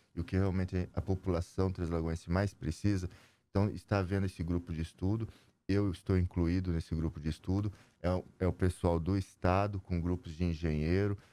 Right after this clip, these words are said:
o pessoal da saúde do nosso município, representando pra ver, entender todas as demandas, né?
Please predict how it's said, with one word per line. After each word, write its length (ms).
o 60
pessoal 400
da 180
saúde 540
do 100
nosso 320
município, 680
representando 760
pra 140
ver, 160
entender 380
todas 400
as 160
demandas, 600
né? 200